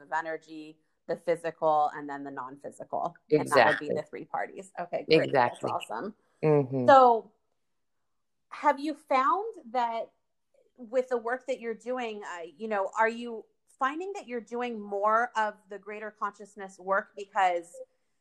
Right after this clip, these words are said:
Speaker 1: they have more they need us to know right now? So every chance they get with maybe someone that's a client of yours getting a reading with you, are they chiming in more because they want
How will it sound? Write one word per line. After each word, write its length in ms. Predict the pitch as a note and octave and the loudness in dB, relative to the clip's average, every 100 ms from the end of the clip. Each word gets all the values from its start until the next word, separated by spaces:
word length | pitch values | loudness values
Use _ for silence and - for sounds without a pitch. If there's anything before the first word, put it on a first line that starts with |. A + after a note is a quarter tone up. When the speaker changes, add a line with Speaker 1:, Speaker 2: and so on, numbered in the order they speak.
| _ - | _ -2
Speaker 1:
they 160 | A3 | -2
have 300 | G#3+ G#3+ G3 | 4 4 4
more 340 | G3 G3 G#3 G#3+ | -2 -2 -2 -2
they 160 | G3+ | -8
need 220 | G3 G3 | -10 -8
us 200 | F#3+ F#3 - | -8 -8 -16
to 100 | F#3 | -14
know 320 | E3 D#3+ E3 | -8 -2 0
right 220 | G3 A3+ | 2 0
now? 220 | A3+ A#3 A#3+ | 0 -2 -2
So 140 | G#3 - | -6 -4
every 260 | G3 F#3+ G#3 | -4 -6 -12
chance 340 | - F#3+ F#3 - | -12 -14 -12 -12
they 100 | F3+ | -2
get 260 | F3 F3 | 0 0
with 200 | F3+ E3+ | -2 -6
maybe 280 | F#3 F3 E3+ | -10 -12 -14
someone 360 | - F3+ F3+ F3 | -8 -4 -4 -4
that's 200 | E3 - | -8 -12
a 20 | |
client 380 | - F3 F3 F3+ | -2 0 0 -4
of 100 | F3 | -2
yours 240 | E3+ E3 | -2 0
getting 360 | E3 D#3+ E3+ E3+ - _ _ E3+ | -2 -2 -2 -8 -12 _ _ -6
a 120 | F3 | -6
reading 480 | E3+ G#3+ A3+ F#3+ F3+ | -4 -2 -2 -2 0
with 220 | E3 E3 | -2 -2
you, 340 | E3 D#3+ D3+ - _ _ | 0 0 0 -4 _ _
are 100 | F3+ | 4
they 180 | F#3 F#3 | 4 0
chiming 380 | F3+ - G3+ G3 | -8 -8 -8 -8
in 140 | F#3+ | -8
more 200 | F3 F3+ | -4 -4
because 420 | F3+ F3+ F3+ E3 D#3+ | -4 -6 -4 -4 -4
they 140 | E3 D#3 | -6 -6
want 320 | D#3 D#3+ E3 | -2 0 0